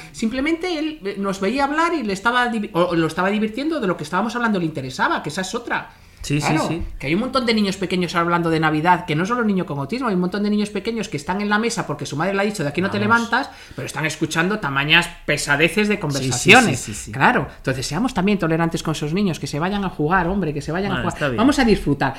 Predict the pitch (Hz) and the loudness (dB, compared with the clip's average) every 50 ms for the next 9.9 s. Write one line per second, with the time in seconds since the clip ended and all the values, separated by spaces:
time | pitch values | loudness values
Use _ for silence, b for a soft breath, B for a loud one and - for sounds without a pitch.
0 | B B B - 165 202 233 254 226 - 208 - 196 208 220 214 190 175 160 147 | B B B 2 4 6 6 4 4 2 2 2 2 2 4 4 4 2 4 4
1 | 170 190 190 180 180 175 170 160 151 147 139 135 135 139 - - - 143 147 151 | 4 4 6 6 6 8 8 8 8 8 8 6 4 2 -2 0 2 4 6 6
2 | 143 - 147 135 151 160 165 160 160 147 143 143 139 135 135 127 143 135 131 135 | 4 4 2 2 4 4 4 4 2 2 2 2 2 0 0 -2 -2 -4 -2 -2
3 | 131 135 139 139 143 143 135 143 151 160 160 151 - - 135 135 139 139 139 135 | -2 0 0 0 2 4 6 6 6 4 4 -2 -2 0 2 2 2 4 2 2
4 | 131 127 123 131 - B B B B B - 127 120 - 165 160 151 156 131 123 | 2 2 2 0 -2 B B B B B 0 0 4 6 6 6 6 4 0 2
5 | 131 139 139 139 143 143 139 139 143 135 131 139 139 143 139 143 - 156 165 185 | 6 6 6 8 8 6 6 4 2 2 2 4 4 4 2 2 2 2 4 4
6 | 185 180 170 156 147 135 - 143 143 135 139 143 143 - - 135 123 120 123 127 | 4 4 2 2 2 0 0 0 0 2 2 0 0 0 -2 -2 -2 -2 -2 -4
7 | 123 - 123 147 208 277 B B B B B B B B B - 151 151 160 160 | -4 -4 -4 -6 -6 -6 B B B B B B B B B 8 10 10 10 10
8 | 156 165 165 175 208 226 220 226 214 208 208 - 185 185 190 190 185 175 170 175 | 8 6 4 4 4 4 6 6 4 6 6 4 4 6 6 6 6 6 6 6
9 | 190 185 185 170 - 160 - 147 143 131 123 131 127 127 113 110 113 - | 6 6 6 4 4 2 4 4 4 4 2 0 -2 -2 -6 -10 -10 -12